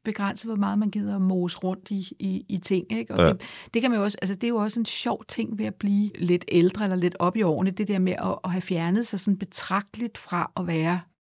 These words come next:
Speaker 1: tredive, først i fyrrerne. Fordi det er min, min, min,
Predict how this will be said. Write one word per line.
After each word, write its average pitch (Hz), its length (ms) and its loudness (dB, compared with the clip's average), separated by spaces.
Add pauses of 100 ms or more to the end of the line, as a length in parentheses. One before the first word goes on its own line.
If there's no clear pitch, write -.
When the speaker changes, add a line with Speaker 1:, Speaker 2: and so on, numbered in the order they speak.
Speaker 1:
tredive, 160 580 0 (540)
først 170 260 -4
i 196 40 -2
fyrrerne. 160 440 0 (880)
Fordi 190 280 0 (720)
det 226 160 6
er 226 60 6
min, 214 420 6
min, 196 340 2
min, 190 480 -2